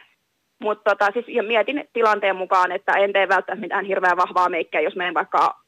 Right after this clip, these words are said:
tapaamaan isovanhempia tai äiti tosi usein kommentaa, jos mulla on hirveän vahvat meikit naamassa,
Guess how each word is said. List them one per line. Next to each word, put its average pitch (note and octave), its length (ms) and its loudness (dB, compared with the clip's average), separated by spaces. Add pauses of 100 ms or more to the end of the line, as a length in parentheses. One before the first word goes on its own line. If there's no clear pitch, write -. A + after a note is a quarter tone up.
(280)
tapaamaan F#3+ 400 2
isovanhempia F#3 720 0
tai E3 320 4 (380)
äiti G#3+ 240 4
tosi G3 220 0
usein F#3 240 2
kommentaa, F3 400 0
jos F3 100 -2
mulla F3+ 120 -4
on F3 60 -4
hirveän E3 300 2
vahvat C4+ 260 -2
meikit F#3+ 320 -2
naamassa, F#3 560 0